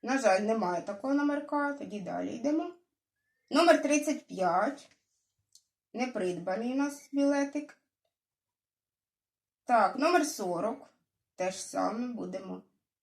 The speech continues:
далі йти. Так, номер тридцять. Номер тридцять у нас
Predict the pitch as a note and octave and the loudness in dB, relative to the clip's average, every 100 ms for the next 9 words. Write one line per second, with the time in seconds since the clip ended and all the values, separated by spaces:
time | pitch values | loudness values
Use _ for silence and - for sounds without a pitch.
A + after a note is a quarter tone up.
0 | - F3 E3 G3+ G#3+ G#3+ D#4 E4+ E4+ _ | -12 -2 -2 -2 -6 -6 -6 -6 -10 _
1 | _ _ _ _ _ _ _ C#4 A#3 A#3 | _ _ _ _ _ _ _ 6 6 6
2 | F4 A4 - - A3+ G#3+ F#3 - - F#3+ | 2 2 2 0 0 0 -2 -8 -4 -4
3 | F#3+ - A3+ D#4 F4+ D4+ G#3 A#3 C4+ C#4+ | -4 -6 -2 2 2 2 -2 -2 -2 -4
4 | C#4 F#3+ F#3+ B3 C4+ - | -4 -6 -2 -2 -4 -12